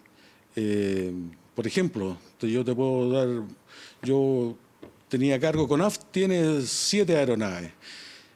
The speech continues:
El resto de las aeronaves son todas aeronaves, aeronaves que son arrendadas, que so-, son licitadas para la temporada de incendios. Pero las siete aeronaves que son del Estado y, eh, no tienen presupuesto.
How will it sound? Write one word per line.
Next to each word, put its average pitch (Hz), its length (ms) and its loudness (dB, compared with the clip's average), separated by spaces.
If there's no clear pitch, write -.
El 135 140 0
resto 202 320 2
de 208 60 4
las 190 120 4
aeronaves 170 580 2
son 160 260 -2
todas 165 280 0
aeronaves, 151 540 0
aeronaves 143 440 -2
que - 120 -8
son 131 200 -2
arrendadas, 156 680 -2
que 139 300 -2
so-, 135 200 -6
son - 340 -2
licitadas 147 560 0
para 143 260 2
la 135 140 2
temporada 143 440 0
de 143 60 -2
incendios. 131 540 -2
Pero 143 320 0
las 156 160 0
siete 196 260 0
aeronaves 180 400 2
que - 100 -6
son 165 180 0
del 156 140 0
Estado 165 520 0
y, 139 380 -2
eh, 127 920 2
no 147 120 0
tienen 185 240 0
presupuesto. 156 640 -4